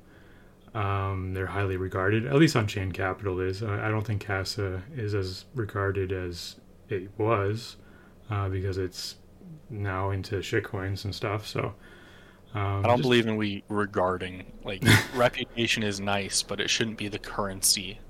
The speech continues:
Speaker 2: uh, the social currency that it is elsewhere in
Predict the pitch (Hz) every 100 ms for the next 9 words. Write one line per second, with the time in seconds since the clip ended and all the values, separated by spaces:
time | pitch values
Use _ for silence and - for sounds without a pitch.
0 | - - - - 104 101 - 101 104 -
1 | 110 98 95 98 95 95 95 92 - -
2 | - - - -